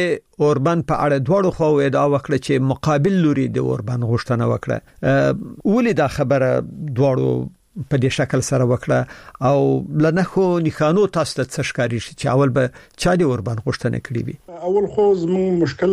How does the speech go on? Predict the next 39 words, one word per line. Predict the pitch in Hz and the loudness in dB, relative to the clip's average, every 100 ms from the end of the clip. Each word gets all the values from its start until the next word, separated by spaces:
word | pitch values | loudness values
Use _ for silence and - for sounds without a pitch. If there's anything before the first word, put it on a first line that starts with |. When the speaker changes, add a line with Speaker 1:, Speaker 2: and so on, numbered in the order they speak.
| 185 | 4
Speaker 2:
اه، | 175 160 147 139 135 107 135 | 4 4 4 4 2 0 0
د | |
افغانانو | 123 120 131 151 151 | 0 2 2 4 2
دا | 139 147 | 2 2
دی | 151 143 | 2 2
چې | 139 139 135 127 | -2 -2 2 2
موږ | 135 139 135 135 127 127 120 | 2 2 2 2 2 0 -2
په | 113 | -2
نړیوال | 113 110 113 127 123 - | 0 2 2 2 0 -4
سټیج | - 131 131 120 | 0 0 2 0
باندې | 127 131 151 156 135 - | 2 2 2 0 -2 -8
خپل | - - 127 | -8 0 2
آواز | 107 107 110 98 104 | 2 2 2 0 -2
نه | 98 | 0
لرو. | 98 107 143 - _ _ _ _ - _ _ - | 0 0 -2 -6 _ _ _ _ -20 _ _ -4
اه، | 107 104 107 104 104 104 104 | 0 2 2 2 2 2 0
ځکه | 117 123 135 - | 0 0 0 0
چې | 127 | 0
یو | 127 120 117 107 117 | 2 0 -2 -2 -2
حکومت | 104 123 135 135 - | -2 2 0 0 0
یا | 127 127 120 104 - 143 110 | 0 2 0 -4 -10 -6 -4
حاکمیت | 104 - 117 123 117 | -2 0 0 2 -2
چې | - 127 120 117 | -2 0 2 0
مشروعیت، | 107 101 - 110 120 117 - 117 | -2 -4 -2 2 2 0 -4 0
اه، | 113 113 110 | 2 2 0
ونه | 107 117 | 2 2
لري، | 131 120 123 113 | 4 2 0 -2
سفارتونه | 110 107 107 101 - 113 | -4 -2 -2 -2 0 0
دې | 110 104 | 0 0
فعال | 110 107 110 | 0 2 2
نه | 127 | 2
وي، | 127 120 | 2 2
ملګرو | 113 107 104 107 113 | 2 0 0 2 2
ملتونو | 113 107 101 113 | 2 0 0 -2
کې | 101 | 0
اساس | 107 98 120 113 | -2 -2 0 0
یې | 110 | 2
ونه | 104 113 127 | 2 2 2
لري، | 135 127 120 | 4 2 2